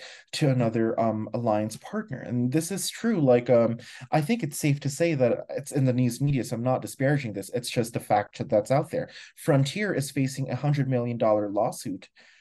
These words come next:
for their customers being overcharged with baggage fees.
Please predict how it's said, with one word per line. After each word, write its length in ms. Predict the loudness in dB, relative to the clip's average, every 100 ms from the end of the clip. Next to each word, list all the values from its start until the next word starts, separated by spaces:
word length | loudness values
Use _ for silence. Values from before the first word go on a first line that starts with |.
| _ _ _ _
for 220 | 0 2
their 160 | 4 2
customers 600 | 0 0 0 0 0 0
being 520 | 2 2 2 -2 -6 _ -2
overcharged 640 | 0 -2 -4 -2 -2 -4
with 120 | -8 0
baggage 380 | 0 0 -4
fees. 560 | -10 -14 -12 -8 -8